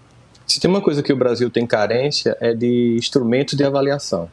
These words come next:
Isso não só na educação. É, diferentemente do que a gente vê em outros países, que há o refinamento estatístico de dados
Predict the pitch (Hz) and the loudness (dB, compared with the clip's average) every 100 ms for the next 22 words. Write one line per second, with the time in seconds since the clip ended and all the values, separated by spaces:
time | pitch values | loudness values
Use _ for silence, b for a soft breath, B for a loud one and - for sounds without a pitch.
0 | - 139 - 160 175 - 190 170 156 127 | -4 -4 0 0 0 0 0 0 -2 -4
1 | 120 104 92 - - 104 104 113 123 127 | -2 -4 -4 -10 -8 -2 -2 0 0 0
2 | 127 127 127 - 117 110 110 101 107 110 | 0 0 -2 -2 -2 0 0 0 0 2
3 | 107 - - 107 110 127 113 - - 110 | 0 -2 -2 0 2 0 -4 -4 -2 0
4 | 104 92 B B - 107 127 127 120 117 | 0 -2 B B -6 -2 0 0 2 0
5 | 120 123 - 107 - 131 - 110 107 98 | 0 -2 -2 -2 0 -2 0 0 0 2
6 | 104 117 104 98 - | 2 2 2 -2 -4